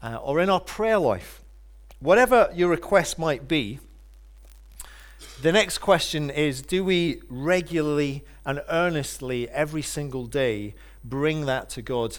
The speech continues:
in prayer, trusting that he is able, uh, to intervene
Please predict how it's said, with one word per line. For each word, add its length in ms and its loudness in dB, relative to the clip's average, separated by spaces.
in 160 -8
prayer, 540 -8
trusting 760 -2
that 140 -8
he 280 -8
is 120 -8
able, 460 -4
uh, 280 -4
to 260 -12
intervene 720 -6